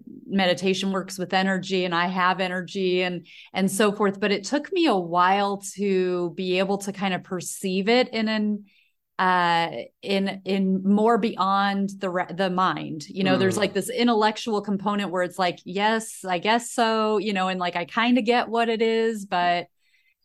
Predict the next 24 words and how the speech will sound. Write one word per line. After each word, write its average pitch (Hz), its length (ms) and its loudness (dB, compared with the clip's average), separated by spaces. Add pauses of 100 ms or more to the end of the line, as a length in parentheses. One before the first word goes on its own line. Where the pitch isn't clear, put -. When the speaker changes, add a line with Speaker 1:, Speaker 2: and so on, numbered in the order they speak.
(140)
Speaker 1:
um, 175 600 0
and 208 180 -2
I 214 120 2
actually 226 380 2
do 226 240 0
energy 202 420 -2
healing 196 540 -2
work. 180 500 2 (540)
Um, 175 720 0 (800)
and 214 260 4
so, 202 800 2 (640)
like, 196 400 0
that 190 340 4
has 196 240 -4
helped 202 380 -2
me 185 200 -2
to 190 160 -6
be 185 320 0
able 185 260 0
to 180 260 -4
strengthen 185 1000 -2
my, 165 560 0 (600)
my 175 280 0
perception 180 920 -4